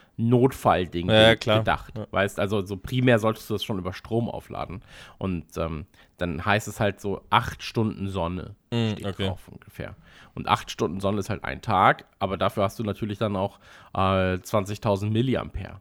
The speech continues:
Speaker 1: Also schon sehr, sehr, sehr, sehr
Speaker 2: Ja,
Speaker 1: groß
Speaker 2: damit, damit kannst du das
Speaker 1: tatsächlich.
Speaker 2: Handy ja irgendwie zehnmal laden oder so. So eine, so eine hab ich
Speaker 1: Genau,
Speaker 2: auch immer dabei.
Speaker 1: genau. Und, ähm, deswegen, das ist halt, das ist halt schon super entspannt.
Speaker 2: Mhm.
Speaker 1: Ähm, gibt's auch mit dreißigtausend Milliampere, dann hat's so fünf Solarpanels zum superschnellen Laden.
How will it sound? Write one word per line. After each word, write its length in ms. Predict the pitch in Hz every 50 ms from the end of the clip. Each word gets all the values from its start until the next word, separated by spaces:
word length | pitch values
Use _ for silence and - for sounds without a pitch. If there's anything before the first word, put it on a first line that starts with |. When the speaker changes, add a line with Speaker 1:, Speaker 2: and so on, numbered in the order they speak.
| _ _ -
Speaker 1:
Also 160 | - 78 78
schon 240 | - - 101 95 87
sehr, 300 | 92 92 98 101 117 -
sehr, 180 | 110 110 107 104
sehr, 200 | 104 110 110 107
sehr 140 | 101 101 101
Speaker 2:
Ja, 60 | 101
Speaker 1:
groß 320 | 98 98 120 120 110 95
Speaker 2:
damit, 20 | 98
damit 180 | 95 98 -
kannst 220 | - 110 101 - -
du 40 |
das 60 | - -
Speaker 1:
tatsächlich. 0 | 104
Speaker 2:
Handy 140 | 104 107 107
ja 80 | 104 95
irgendwie 240 | 92 95 110 104 98
zehnmal 400 | - - - 104 104 104 101 98
laden 300 | 95 92 92 107 107 104
oder 100 | 95 95
so. 100 | 92 104 98
So 180 | - - 104
eine, 160 | 101 98 95
so 100 | 107 110
eine 80 | 113 123
hab 100 | 123 117
ich 80 | 113 123
Speaker 1:
Genau, 100 | - 101
Speaker 2:
auch 80 | 104 117
immer 100 | 107 95
dabei. 300 | 92 90 85 87 87 101
Speaker 1:
genau. 240 | - - - - 113 107 - _ _ _ _ _ _ _ _ _ _ - - - - - -
Und, 400 | - 95 95 90 90 80 - -
ähm, 220 | 82 78 76 76 -
deswegen, 400 | - 92 - - 104 101 92 92
das 160 | 87 92 85 104
ist 140 | 92 -
halt, 120 | 107 92 - - - -
das 160 | 95 87 95
ist 140 | 92 - -
halt 140 | 95 -
schon 200 | - 107 95 92
super 240 | 90 98 95 - -
entspannt. 460 | 80 85 - - - - - 95 - _ _
Speaker 2:
Mhm. 200 | - 107 98 95 92 -
Speaker 1:
Ähm, 500 | 92 90 85 85 85 85 82 80 85 90 - _ _
gibt's 180 | 98 95 -
auch 100 | 113 98
mit 160 | 104 101 - -
dreißigtausend 580 | 90 92 123 135 143 - - 127 120 113 120
Milliampere, 460 | 117 117 117 117 110 104 - 127 120 113
dann 140 | 104 95 101
hat's 180 | 98 - -
so 80 | - 98
fünf 420 | - - - 131 127 147 151 - -
Solarpanels 1200 | - 120 120 113 107 104 98 113 127 - - - 127 117 101 92 85 92 110 123 - - - -
zum 180 | - 117 107 98
superschnellen 760 | 101 107 120 - 131 110 - - - 117 110 107 107 104 98
Laden. 560 | 98 92 90 98 110 101 87 87 101 131